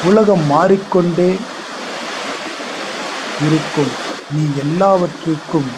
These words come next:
வருத்தப்படாதே. எப்போதும் போல உன் மனசாட்சிக்கு நல்லவனாக இரு. முருகன் அருளால் என் மன வருத்தங்கள்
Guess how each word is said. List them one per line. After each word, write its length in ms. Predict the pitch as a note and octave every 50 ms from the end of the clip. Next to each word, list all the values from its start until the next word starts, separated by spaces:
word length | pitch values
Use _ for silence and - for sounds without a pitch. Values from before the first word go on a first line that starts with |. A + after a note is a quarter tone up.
| - - - - - - - - - - - - - - - - - - - - -
வருத்தப்படாதே. 880 | B2+ C#3+ D#3+ F3 - - E3+ D3 - - D3 B2+ B2+ A#2+ A#2 A2 G2 - - - - - - - - - - - - - - - - - _ _ _ _ _ _
எப்போதும் 760 | A#2+ C3 C#3+ C#3+ - - - F3+ F3+ F3+ F3 E3 F#3+ G3 G3 G#3 A3+ - - _ _ _ _ _ _ _ _ _ _ _ _ _ _ _ _ _ -
போல 220 | D#3+ D#3 D#3 D3 C#3+ C3+ C3 C3 - - -
உன் 200 | D3 D3+ D3+ C#3+ C3
மனசாட்சிக்கு 920 | C3 C#3 D#3+ F#3+ G3 - - F#3 E3+ D#3+ - - D3+ C#3+ D3 - - D3 D3 C#3+ C#3 - - - _ _ _ _ _ _ _ _ _ _ _ _ _ _ _ _ _ _ _ _ _ _ _
நல்லவனாக 760 | C3 B2+ C3 C#3+ D#3+ E3 E3 D#3+ D#3 D#3 D3+ D3+ D3+ C#3+ D3+
இரு. 280 | D3 C3 B2+ B2 A2 G2+ - _ _ _ _ _ _ _ _ _ _ _ _ _ _ _ _ _ _ _ _ _ _ _ _ _ _ _ _ _ _ _ _ _ _ _ _ _ _ _ _ _ _ _ _ _ _ _ _ _ _ -
முருகன் 480 | D#3 E3+ F3+ G3 G#3+ G3 G3+ G3+ G3+ -
அருளால் 580 | - D3 D3+ D#3 D3+ D3+ D3 C#3 C3 B2 A#2 A2+ - _ _ _ _ _ _ _ _ _ _ _ _ _ _ _ _ _ _ _ _ _ _ _ _ _ _ _ _ _ _ _ _ _ _ _ _ _ _ _ _ _ _ _ _
என் 180 | D#3 E3 E3+ E3
மன 280 | D#3 D#3+ D#3+ F3 G#3 G3
வருத்தங்கள் 760 | D#3+ D3 D3+ E3+ F3+ - - - F3 E3+ D#3+ C#3+ D3+ C#3+